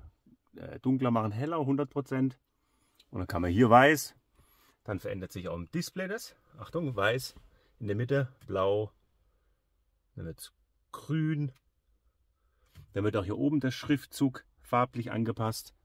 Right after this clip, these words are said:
Dann ist jetzt hier unten, dann wird es lila, blau, orange, gelb,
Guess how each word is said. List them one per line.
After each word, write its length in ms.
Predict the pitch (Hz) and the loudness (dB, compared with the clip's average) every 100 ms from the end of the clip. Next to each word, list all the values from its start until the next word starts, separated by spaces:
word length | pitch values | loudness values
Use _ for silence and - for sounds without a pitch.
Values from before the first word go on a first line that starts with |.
| _ | _
Dann 140 | 101 | -4
ist 160 | 117 - | -2 -4
jetzt 160 | 107 | -4
hier 160 | - 135 | 2 2
unten, 460 | 143 143 151 139 127 _ _ _ _ _ _ _ | 2 0 0 -2 -2 _ _ _ _ _ _ _
dann 140 | 90 | -4
wird 120 | 87 | -2
es 140 | 87 90 | -4 0
lila, 520 | 123 135 135 135 127 _ _ _ _ _ _ _ _ _ _ _ _ _ _ - | 2 6 8 8 6 _ _ _ _ _ _ _ _ _ _ _ _ _ _ 0
blau, 480 | 92 95 104 107 104 _ _ _ _ _ _ _ _ _ _ _ _ | 6 8 8 4 0 _ _ _ _ _ _ _ _ _ _ _ _
orange, 720 | - 90 87 98 104 104 - - _ _ _ _ _ _ _ _ _ _ _ _ _ _ - - | -2 0 6 8 8 6 0 -14 _ _ _ _ _ _ _ _ _ _ _ _ _ _ -20 -14
gelb, 380 | - 165 190 190 | -4 0 2 2